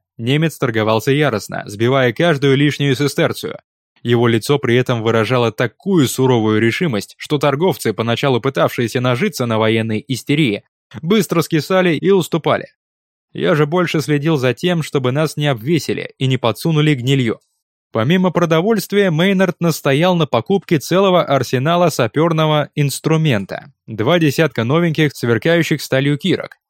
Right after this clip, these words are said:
столько же лопат с крепкими черенками, топоры, пилы, мотки верёвки,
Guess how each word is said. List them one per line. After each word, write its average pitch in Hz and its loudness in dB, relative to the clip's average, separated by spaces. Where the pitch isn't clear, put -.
столько 170 0
же 135 2
лопат 135 0
с - -14
крепкими 139 0
черенками, 127 -2
топоры, 123 0
пилы, 120 0
мотки 123 -2
верёвки, 131 0